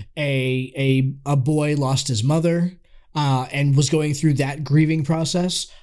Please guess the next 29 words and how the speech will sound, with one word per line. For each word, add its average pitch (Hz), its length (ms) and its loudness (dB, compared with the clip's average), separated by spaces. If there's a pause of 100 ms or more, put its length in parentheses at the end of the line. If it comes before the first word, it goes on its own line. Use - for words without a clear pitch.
(120)
Um, 139 380 0
and 139 380 2 (140)
in 135 600 4 (460)
WandaVision, 165 680 0
it's 139 200 0
because 135 800 0 (100)
a, 135 240 0
a 139 140 2
person 147 500 0
lost, 131 580 -2 (460)
lost 160 420 -2
their 131 140 2
partner. - 640 -8 (360)
Their, 139 400 -2
you 170 120 2
know, 139 240 0
and, 147 300 -4
and 156 280 0
was, 147 340 0
was 139 480 -2 (140)
so 160 640 0
beset 151 580 -2
with 139 280 -4
grief 135 600 2 (320)
that 135 480 -4 (300)
all 165 280 -2
they 156 160 -2
could 135 320 0
do 147 600 0